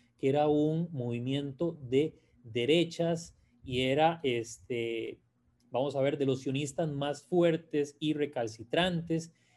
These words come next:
quienes incluso Hashomer Hatzair ayuda a muchos judíos a migrar a, en lo que aquel momento se llamaba la, este, la Palestina del mandato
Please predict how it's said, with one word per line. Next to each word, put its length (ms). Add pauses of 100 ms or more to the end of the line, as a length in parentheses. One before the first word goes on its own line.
(160)
quienes 400
incluso 580
Hashomer 420
Hatzair 680 (340)
ayuda 520
a 100
muchos 340
judíos 380
a 60
migrar 640
a, 240
en 160
lo 120
que 100
aquel 200
momento 420
se 80
llamaba 400
la, 340 (320)
este, 640
la 140
Palestina 680
del 380
mandato 680